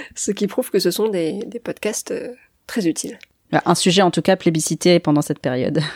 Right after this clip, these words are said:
Speaker 1: Tout à fait.
Speaker 2: Et d'ailleurs, Colette se confesse a adapté son format, en plus d'avoir un sujet qui est très plébiscité, en innovant, donc j'en parlerai tout à l'heure. En résumé, il y a eu une grosse baisse des écoutes de podcasts au début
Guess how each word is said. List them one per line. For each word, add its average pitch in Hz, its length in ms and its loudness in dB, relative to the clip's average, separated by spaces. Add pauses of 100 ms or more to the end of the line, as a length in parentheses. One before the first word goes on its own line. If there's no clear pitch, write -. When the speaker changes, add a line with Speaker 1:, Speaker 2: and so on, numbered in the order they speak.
(240)
Speaker 1:
Tout 233 180 -16
à - 100 -4
fait. 339 180 -12 (280)
Speaker 2:
Et 180 100 6
d'ailleurs, 202 520 6
Colette 214 340 4
se - 120 4
confesse 233 580 2
a 156 120 6
adapté 202 380 4
son 220 140 0
format, 185 540 0
en 170 80 2
plus - 460 -2
d'avoir 160 340 2
un 160 60 2
sujet 170 320 0
qui - 240 -6
est - 20 0
très 185 180 0
plébiscité, 175 680 2 (240)
en 180 160 6
innovant, 214 600 6
donc 160 120 -2
j'en 165 100 2
parlerai 156 260 2
tout 165 140 -6
à 156 120 4
l'heure. 196 320 2 (840)
En 180 100 4
résumé, 214 420 6
il 254 100 6
y 185 60 6
a 175 40 8
eu 185 60 4
une 196 160 2
grosse 208 300 2
baisse 226 180 6
des 175 220 0
écoutes 185 180 0
de 175 80 2
podcasts 214 640 2
au 180 120 4
début 208 460 4